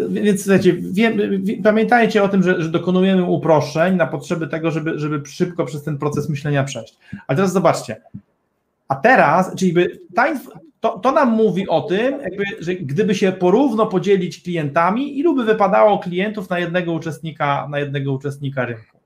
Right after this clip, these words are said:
nie? I teraz, i teraz jakby s-, s-, skąd, skąd czerpiemy,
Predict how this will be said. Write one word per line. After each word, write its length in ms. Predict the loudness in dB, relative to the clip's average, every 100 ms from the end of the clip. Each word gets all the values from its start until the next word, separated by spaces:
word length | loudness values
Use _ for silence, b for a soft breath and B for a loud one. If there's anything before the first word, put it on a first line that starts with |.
| _ _ -14
nie? 180 | -12 -12 B B B B _
I 80 | 0
teraz, 560 | 2 4 0 -6 -18 _ _ _ _ _ _ _ _ _ _
i 40 | -6
teraz 320 | -4 -4 -4
jakby 320 | -2 -2 -2 -10 _
s-, 260 | -18 -16 -18
s-, 240 | -16 -14
skąd, 480 | -8 0 0 -2 -12
skąd 340 | -2 0 0
czerpiemy, 580 | -2 -2 0 0 2 -2